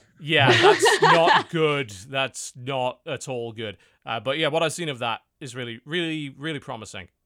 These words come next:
Speaker 1: Uh, you know, and they're doing stuff with esports as well with Dota V R, and there's a company that's doing
Speaker 2: Hmm.
Speaker 1: spectator stuff. So yeah, cool. Uh, right, let's, uh, we stuck around in that category for quite a while, but to be fair, you know,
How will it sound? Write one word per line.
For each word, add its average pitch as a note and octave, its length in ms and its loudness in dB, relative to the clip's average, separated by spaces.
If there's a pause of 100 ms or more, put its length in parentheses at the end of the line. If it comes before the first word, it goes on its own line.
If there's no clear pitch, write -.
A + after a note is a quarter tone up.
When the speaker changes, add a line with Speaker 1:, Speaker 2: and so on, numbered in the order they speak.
Speaker 1:
Uh, G2+ 320 -12
you C#3 120 -8
know, B2 60 -4
and B2+ 80 -10
they're C#3 80 -4
doing D#3+ 160 -4
stuff E3 180 -6
with C3+ 100 -14
esports C#3 440 -8
as A2+ 100 -16
well A2 260 -4
with A2 120 -12
Dota A2 220 -8
V G#2+ 180 -10
R, G#2 220 -6
and G#2+ 80 -14
there's G#2 100 -16
a G2+ 40 -20
company A2+ 400 -12
that's G2+ 320 -14
doing G#2+ 200 -12
Speaker 2:
Hmm. C#3+ 80 -10
Speaker 1:
spectator A2 440 -8
stuff. - 280 -14 (380)
So - 120 -14
yeah, B3 120 -2 (600)
cool. - 340 -2
Uh, G3 380 2
right, A3 240 0
let's, G3+ 240 -6
uh, G3+ 280 0
we D3 100 -10
stuck - 360 -14
around D3+ 200 -8
in C3 60 -12
that D3 140 -8
category A#2 240 -10
for - 60 -20
quite B2 180 -6
a - 20 -8
while, B2 180 -2
but C3 180 -12
to - 80 -20
be A#2+ 100 -12
fair, A2+ 260 -8
you C3 100 -6
know, A#2+ 200 -12